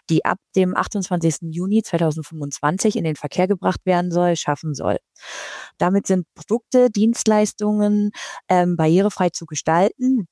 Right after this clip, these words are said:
ähm, oder s-, sind sie barrierefrei, wenn sie für Menschen mit Behinderung in der allgemein üblichen Weise ohne besch-, äh, besondere Schwernisse und grundsätzlich ohne weitere Hilfe auffindbar, nutzbar und zugänglich sind.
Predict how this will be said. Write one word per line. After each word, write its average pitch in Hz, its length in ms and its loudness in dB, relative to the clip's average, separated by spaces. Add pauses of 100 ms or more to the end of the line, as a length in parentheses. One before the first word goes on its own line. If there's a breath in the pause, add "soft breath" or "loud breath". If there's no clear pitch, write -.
ähm, 180 680 0
oder 165 200 0
s-, 151 120 0 (160)
sind 185 320 0
sie 185 220 0
barrierefrei, 226 840 2
wenn 180 200 -2
sie 165 120 0
für - 160 -14
Menschen 175 460 -4
mit 196 160 0
Behinderung 214 680 2
in 175 140 -2
der 156 180 2
allgemein 185 520 2
üblichen 165 460 -4
Weise 196 500 4
ohne 208 260 2
besch-, 180 380 -6
äh, 170 220 4
besondere 170 600 0
Schwernisse 202 760 2 (580 loud breath)
und 185 200 -2
grundsätzlich 214 540 0
ohne 196 200 0
weitere 170 300 2
Hilfe 190 420 2
auffindbar, 196 520 0
nutzbar 180 440 -2
und 170 120 -4
zugänglich 147 520 0
sind. - 300 -6